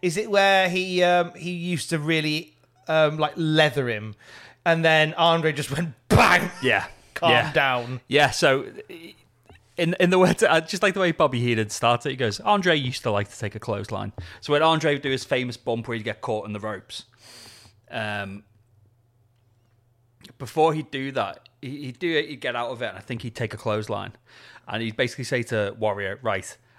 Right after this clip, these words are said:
Speaker 2: after that, one, two, three,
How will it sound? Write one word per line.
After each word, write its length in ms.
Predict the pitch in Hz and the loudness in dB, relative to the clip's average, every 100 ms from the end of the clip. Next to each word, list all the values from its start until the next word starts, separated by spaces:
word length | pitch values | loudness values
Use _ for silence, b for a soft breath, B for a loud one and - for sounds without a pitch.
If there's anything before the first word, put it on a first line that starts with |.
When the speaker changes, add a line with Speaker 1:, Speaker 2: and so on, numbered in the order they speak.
| b | b
Speaker 2:
after 280 | 170 - 202 | -4 -2 -8
that, 340 | 175 127 113 - _ _ _ _ _ - | -4 -2 -2 -4 _ _ _ _ _ -6
one, 380 | 147 156 160 - - | 0 0 0 -8 -12
two, 420 | - 147 131 110 - | -2 0 0 -4 -12
three, 540 | - - 135 113 101 | -20 -12 -2 -2 -2